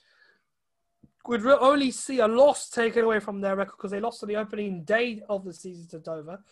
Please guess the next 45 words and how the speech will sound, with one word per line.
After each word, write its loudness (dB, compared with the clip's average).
a -12
very -2
late -6
winner -4
that -4
day. -12
How, -4
but 0
of 0
course, 0
it's, -6
um, 0
oh 0
yeah, 4
Wrexham 2
as -6
well 0
will -4
lose -6
some -14
points, -12
but -6
it, -12
of -10
course, -4
it's -10
a -8
very -2
difficult -12
scenario. -4
Again, 2
we -2
don't -2
wanna -4
be -4
any -4
of -2
those -6
guys 0
in -14
the -8
National -6
League -10
boardroom -8
right -12